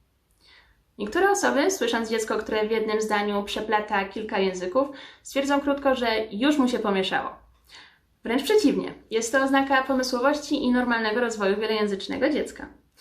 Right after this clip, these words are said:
Nie znając jakiegoś słowa, zastępuje je odpowiednikiem w innym języku. Takie zaradne maleństwo potrafi radzić sobie w trudnych sytuacjach. Udowodniono, że języki dziecka,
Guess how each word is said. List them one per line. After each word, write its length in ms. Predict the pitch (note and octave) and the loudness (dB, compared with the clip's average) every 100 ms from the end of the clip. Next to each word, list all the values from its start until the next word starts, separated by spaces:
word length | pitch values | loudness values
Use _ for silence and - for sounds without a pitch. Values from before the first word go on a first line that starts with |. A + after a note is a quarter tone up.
| - - - | -20 -18 -4
Nie 120 | G#3+ | 0
znając 220 | A3 A3 | 2 2
jakiegoś 300 | A3 G#3+ G3 | 0 0 0
słowa, 400 | - G3 F#3+ B3 | 0 0 2 2
zastępuje 480 | C#4 B3 C4 B3 C#4+ | 2 0 -2 0 2
je 120 | C#4 | 4
odpowiednikiem 540 | C4+ C4 B3+ G#3+ C#4 D#4 | 2 0 -2 0 0 2
w 40 | |
innym 260 | F#4+ G3+ F#3 | 4 2 0
języku. 420 | F#3 E3+ - - - _ _ _ _ | -4 -6 -10 -16 -18 _ _ _ _
Takie 240 | F4+ F4+ D#4 | -2 2 4
zaradne 360 | D4 C4+ C4+ | 4 4 2
maleństwo 480 | B3+ A3 F#3+ - - - | 2 0 -2 -4 -10 -10
potrafi 360 | A#3 B3 A#3 A#3+ | -6 -4 -2 0
radzić 260 | F#3+ G#3+ - | 0 -2 -4
sobie 120 | G#3 | -4
w 40 | |
trudnych 240 | - F#3+ F#3+ | -2 -2 -4
sytuacjach. 680 | - F#4 A3 - F#3 - _ _ _ _ _ - - - - - | -2 0 0 -4 -10 -14 _ _ _ _ _ -20 -20 -20 -14 2
Udowodniono, 720 | C4 C4 B3 B3+ D#4 D#4 C4+ | 4 4 2 0 2 2 2
że 340 | A#3+ B3+ B3+ B3+ | 0 0 2 2
języki 500 | B3+ B3 B3+ B3+ A#3+ | 2 2 -2 -4 0
dziecka, 640 | B3+ B3 - A#3 A3+ | 0 0 -2 2 4